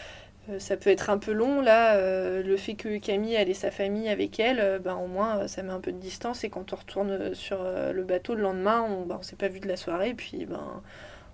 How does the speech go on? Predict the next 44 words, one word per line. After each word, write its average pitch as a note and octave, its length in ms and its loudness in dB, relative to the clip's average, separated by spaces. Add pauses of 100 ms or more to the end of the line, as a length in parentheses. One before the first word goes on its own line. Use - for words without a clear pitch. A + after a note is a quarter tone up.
(160)
on F3 240 -12
est F3 80 -6
content F3+ 300 -2
de G3 60 -2
se G3 160 -2
revoir, A#3+ 320 2
quoi. F3+ 220 -2
Donc, F3+ 340 -10
euh, F3+ 220 -4
c'est, F3 520 -4 (580)
moi, G#3+ 100 2
je A3+ 80 -6
trouve - 180 -10
que G#3 100 -2
c'est G3+ 180 0
plutôt - 260 0
positif. G#3+ 680 -4
Et G3+ 140 0
puis, G3 320 0
euh, F#3 500 8
je G3 100 -6
pense - 200 -10
que - 80 -4
l'essentiel, G3+ 600 -2
euh, F#3+ 400 2
c'est - 200 -6
vraiment F3 300 -4
d'avoir G3 320 -4
le F#3 100 -8
même F#3 220 -6
objectif, F#3 540 -4
quoi. G3 160 0
De, - 280 -4
à - 60 -4
partir - 340 -4
du G#3 100 -2
moment G#3 280 0
où A#3 40 -2
il A#3 60 -2
y G#3+ 60 4
a G3 40 4
le G3 100 -2
même G3+ 200 0
investissement G#3+ 840 -2